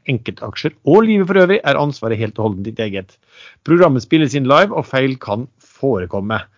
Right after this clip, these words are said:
Panelet og panelets gjester kan være lang, kort, direkte eller indirekte eksponert i aksjer, selskaper og produkter som omtales i programmet. Og vi gir ingen anbefalinger, selvsagt. Ehm,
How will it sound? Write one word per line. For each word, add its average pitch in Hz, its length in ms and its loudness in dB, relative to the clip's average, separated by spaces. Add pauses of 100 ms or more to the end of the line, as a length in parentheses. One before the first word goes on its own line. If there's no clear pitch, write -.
(200)
Panelet 151 320 2
og 123 80 2
panelets 131 320 0
gjester 143 240 -2
kan 127 160 -10
være 107 160 -4
lang, 190 220 2
kort, 180 320 0
direkte 147 400 -2
eller 113 100 -6
indirekte 104 460 -8
eksponert 190 440 -4
i - 60 -10
aksjer, 101 400 -8
selskaper 104 640 -8
og 92 60 -16
produkter 175 420 0
som 143 260 -6
omtales 104 600 -6 (180)
i 101 220 -10 (420)
programmet. 120 400 0 (420)
Og 143 200 2
vi 135 160 2
gir 127 160 2
ingen 131 340 -4
anbefalinger, 101 640 -8
selvsagt. - 480 -4 (1080)
Ehm, 190 380 2